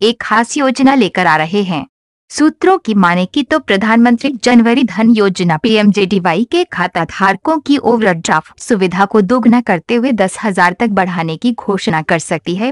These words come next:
पन्द्रह अगस्त को लाल किले से दिए जाने वाले पीएम के संबोधन में कई अन्य घोषणाएं भी हो सकती हैं। अगस्त दो हज़ार चौदह से शुरू हुई पीएमजेडीवाई का दूसरा चरण पन्द्रह अगस्त को खत्म हो जाएगा।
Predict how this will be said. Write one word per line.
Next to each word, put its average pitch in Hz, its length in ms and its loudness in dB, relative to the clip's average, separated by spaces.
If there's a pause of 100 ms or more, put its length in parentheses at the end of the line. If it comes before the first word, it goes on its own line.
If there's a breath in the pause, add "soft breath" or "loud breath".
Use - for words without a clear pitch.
(140)
पन्द्रह 240 340 4
अगस्त 240 460 -2
को 349 140 0
लाल 226 380 4
किले 208 300 0
से 247 160 -2
दिए 180 260 -2
जाने 185 340 -2
वाले 185 300 0
पीएम 233 480 0
के 240 120 -2
संबोधन 196 560 0
में 269 220 4
कई 254 200 2
अन्य 240 180 4
घोषणाएं 185 680 0
भी 247 160 -4
हो 202 180 0
सकती 180 380 -4
हैं। 311 200 -2 (100)
अगस्त 240 360 -2 (100)
दो 214 200 2
हज़ार 247 380 0
चौदह 202 400 0
से 320 180 -2
शुरू 294 260 0
हुई 302 160 0
पीएमजेडीवाई 202 960 0
का 190 120 0
दूसरा 165 420 -2
चरण 214 300 0
पन्द्रह 233 440 4
अगस्त 240 460 -2
को 302 120 -2
खत्म 214 380 -2
हो 180 120 0
जाएगा। 143 420 -2